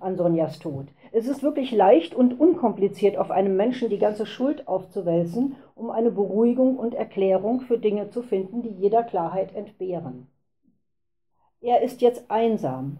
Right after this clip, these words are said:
unglücklich und geht bald an die Front. Ich bitte euch dringend, ihn nicht zu hetzen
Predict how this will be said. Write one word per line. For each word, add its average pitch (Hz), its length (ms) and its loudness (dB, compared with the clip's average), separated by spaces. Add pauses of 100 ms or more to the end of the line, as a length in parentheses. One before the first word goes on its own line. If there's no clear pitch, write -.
(380)
unglücklich 240 960 -6 (1400)
und 247 260 -2
geht 240 280 2
bald 190 340 6
an 170 140 0
die 170 80 0
Front. 143 600 -8 (2500)
Ich 254 180 -8
bitte 349 280 4
euch 262 180 2
dringend, 269 400 6
ihn 240 180 2
nicht 247 220 2
zu 262 100 -2
hetzen 240 600 -4